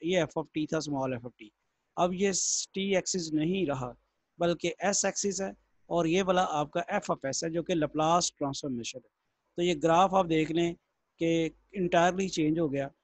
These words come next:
पहले स्ट्रेट लाइन थी फंक्शन का, जो f of t जो था गिवन फंक्शन था उसका ग्राफ जो था वो स्ट्रेट लाइन थी, लेकिन अब जो हुआ है इसका ग्राफ जो है वो एक कर्व आई है, जो उससे entirely different है।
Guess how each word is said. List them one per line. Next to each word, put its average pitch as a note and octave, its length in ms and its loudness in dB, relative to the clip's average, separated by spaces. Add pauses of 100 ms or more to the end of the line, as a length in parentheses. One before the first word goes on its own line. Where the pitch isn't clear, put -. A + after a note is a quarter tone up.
(220)
पहले F#3 240 2
स्ट्रेट D#3 420 -2
लाइन F#3+ 240 0
थी G3 140 -4
फंक्शन F3+ 480 -2
का, F3+ 120 -2
जो F3 280 -4 (260)
f E3 240 -2
of E3 60 -4 (100)
t F3 140 -2
जो F3 80 -2
था E3+ 160 0
गिवन D#3+ 300 0
फंक्शन D#3+ 400 -4
था E3 160 -4 (500)
उसका G#3+ 300 -2
ग्राफ E3 300 4
जो C#3+ 200 -12
था E3 60 0
वो D3+ 100 -2
स्ट्रेट C3+ 300 -6
लाइन E3+ 160 0
थी, E3+ 280 -4 (380)
लेकिन D3 380 -2 (500)
अब F#3 160 4
जो F#3 160 0
हुआ D3+ 220 0
है D3+ 140 -2 (380)
इसका F3+ 300 -2
ग्राफ C#3+ 300 2
जो C#3 140 -6
है C#3+ 220 0
वो D3 180 -2
एक C#3 240 -4
कर्व F3 480 2
आई B2+ 140 -2
है, C3+ 180 -4 (360)
जो E3+ 140 0
उससे - 240 -2
entirely D#3 560 0
different A#2+ 400 -8
है। G#2 80 -20